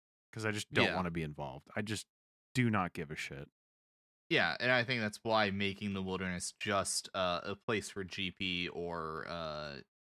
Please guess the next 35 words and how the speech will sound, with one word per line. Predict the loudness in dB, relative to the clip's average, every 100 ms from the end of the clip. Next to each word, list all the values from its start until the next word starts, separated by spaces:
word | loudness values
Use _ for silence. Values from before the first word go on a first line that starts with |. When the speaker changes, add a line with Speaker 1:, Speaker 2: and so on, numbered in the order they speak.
| _
Speaker 2:
you | -10
know, | -10 -12 _ _ _ _ _ _ _ 2
yeah, | 4
Speaker 1:
Yeah. |
Speaker 2:
basically | 6 4 2 -2 -2
just | -2 -6 -4
G | -6
P, | -4 -6 -6 -10 _ _ _ _ _ _ _ _ -10
uh, | -8 -8
is | -8 -10 -12 -14 _ -4
Speaker 1:
I |
don't | -2 2
Speaker 2:
the | 2
Speaker 1:
want | 4
them | 6
Speaker 2:
way | 8
Speaker 1:
adding | 6 6
Speaker 2:
to |
Speaker 1:
more | 4 4
Speaker 2:
go |
Speaker 1:
shit | 4
Speaker 2:
about | 2 2
Speaker 1:
like | 2
Speaker 2:
that. | 4
Speaker 1:
Black | 4 4
Chins, | 0 -2 0 0 -2
where | -2
it's | -2
just | -2 -2
like, | 0 -2
you | -2 0
get | 2 2 4
the | 4
best | 6 6 6 2
thing. | 6 8 6 2